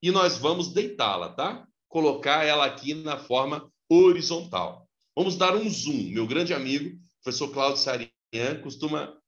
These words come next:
usar essa, essa analogia, né? Vamos dar um zoom nessa imagem aqui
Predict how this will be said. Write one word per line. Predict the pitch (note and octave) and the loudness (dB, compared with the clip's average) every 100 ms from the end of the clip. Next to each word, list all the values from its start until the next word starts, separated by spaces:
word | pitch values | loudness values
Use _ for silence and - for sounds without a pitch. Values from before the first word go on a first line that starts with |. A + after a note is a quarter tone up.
| - | -14
usar | C3 A2+ B2 C3 | -6 0 2 2
essa, | C3 - B2 F#2+ - - _ _ _ _ _ _ - | 0 0 0 0 -4 -20 _ _ _ _ _ _ -8
essa | B2+ B2 C#3+ | -6 -2 -2
analogia, | C#3 D3+ C3+ F#2 F#2 E2+ | 0 0 -2 -6 -6 -4
né? | G2+ C3 A2+ | -4 -6 -2
Vamos | F3 G3+ | 0 0
dar | F#3+ G#3+ | 2 4
um | G#3 F#3+ | 4 0
zoom | C3+ A#2 G3 A3+ | -2 -2 -4 -2
nessa | G3+ F#3 F#3+ | -4 -4 -4
imagem | E3 C#3+ C#3 C3 A#2+ | -4 -2 -2 -2 -6
aqui | A2+ A#2 A#2 D#3 | -8 -8 -8 -8